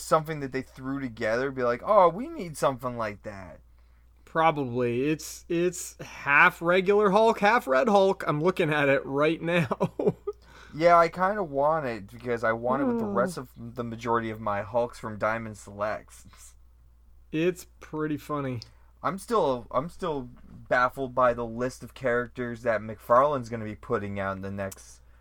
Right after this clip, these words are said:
Speaker 1: like, by, like,
Speaker 2: Oh,
Speaker 1: the fall.
Speaker 2: yeah. Where is that li-, I gotta look that list up now because,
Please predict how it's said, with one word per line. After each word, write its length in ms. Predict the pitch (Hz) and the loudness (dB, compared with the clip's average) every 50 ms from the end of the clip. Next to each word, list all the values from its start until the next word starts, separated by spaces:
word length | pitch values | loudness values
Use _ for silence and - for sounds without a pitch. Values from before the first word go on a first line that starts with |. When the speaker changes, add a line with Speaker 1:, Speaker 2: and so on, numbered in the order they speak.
| - - - - - - - | -20 -20 -20 -20 -20 -12 -6
Speaker 1:
like, 240 | 110 120 113 95 90 - - - - - 120 127 117 110 117 117 - | -4 -4 -4 -6 -8 -16 -20 -20 -18 -16 -14 -14 -14 -16 -14 -2 2
by, 200 | 127 123 117 113 | 4 4 4 4
like, 160 | 110 - 302 | 2 0 2
Speaker 2:
Oh, 120 | 320 330 349 | 2 2 4
Speaker 1:
the 180 | 359 349 349 | 4 6 6
fall. 400 | 359 - - 320 - 320 330 311 233 | 6 8 8 8 8 8 6 6 4
Speaker 2:
yeah. 260 | 208 180 175 156 139 | 4 2 0 -2 0
Where 340 | 147 160 220 285 320 320 311 | 2 4 4 4 4 4 2
is 200 | 302 277 233 214 | 0 0 0 0
that 280 | 240 226 196 180 170 | 0 0 0 0 -2
li-, 220 | 180 165 170 160 - - | -2 0 0 0 0 0
I 220 | 165 170 220 226 208 170 165 - | 0 0 0 0 0 -4 -8 -8
gotta 260 | - 220 226 233 226 226 | -4 -2 -2 0 0 0
look 220 | 226 220 220 - | -2 -2 -2 -2
that 180 | - 196 185 180 | 0 0 2 2
list 300 | 185 190 190 - - 180 | 2 2 2 0 0 0
up 180 | 180 175 - | 0 0 0
now 340 | - 147 139 131 127 127 127 | -2 -4 -2 0 0 0 -2
because, 720 | 123 127 139 120 - - 165 151 151 147 135 131 156 - | -4 -6 -8 -6 -4 -2 0 0 0 0 -2 -6 -10 -16